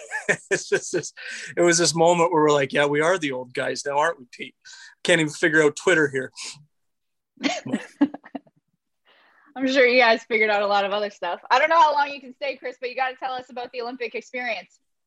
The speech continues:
Speaker 1: Well, I think the best thing about the Olympics is the food.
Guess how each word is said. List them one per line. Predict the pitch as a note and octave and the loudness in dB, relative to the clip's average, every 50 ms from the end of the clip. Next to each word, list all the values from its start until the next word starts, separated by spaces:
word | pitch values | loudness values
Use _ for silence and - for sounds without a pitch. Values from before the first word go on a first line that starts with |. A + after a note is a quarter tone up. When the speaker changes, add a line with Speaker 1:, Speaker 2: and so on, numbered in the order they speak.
| _ _ _ _ _ _ - - _ _ _ _ _ _ _ _ - | _ _ _ _ _ _ -20 -20 _ _ _ _ _ _ _ _ 2
Speaker 1:
Well, | G3+ F#3+ F#3+ | 4 6 6
I | G#3+ G#3+ G3 | 6 4 2
think | - - G#3+ A3 A3 | 0 0 0 0 0
the | - G#3+ | 0 -2
best | F3 - F#3 F3+ F3 - - | -2 0 -2 -2 -2 -4 -6
thing | G#3+ G3 G3 | -6 -6 -6
about | F#3+ F3+ F#3 F3+ F3+ | -6 -6 -6 -6 -6
the | - F3 | -6 -6
Olympics | D#3+ D#3 D#3+ E3 E3 E3 E3 D3 - - | -6 -4 -6 -8 -8 -8 -10 -10 -10 -8
is | C#3+ B2+ B2+ | -8 -8 -6
the | C3+ C3+ | -6 -8
food. | - - - - - E3 D#3 C#3+ C3 B2+ | -8 -10 -8 0 2 4 4 4 2 -2